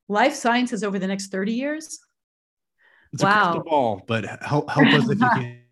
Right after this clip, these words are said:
Speaker 1: Well, I'm, well, there's two things that have really captured my attention.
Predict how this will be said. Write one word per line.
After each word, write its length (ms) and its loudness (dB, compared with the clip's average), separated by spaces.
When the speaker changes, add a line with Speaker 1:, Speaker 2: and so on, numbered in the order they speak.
Speaker 1:
Well, 240 -2
I'm, 440 -2
well, 200 2
there's 260 2
two 220 0
things 280 -2
that 120 -2
have 180 -4
really 600 -4
captured 340 -6
my 160 -2
attention. 640 -8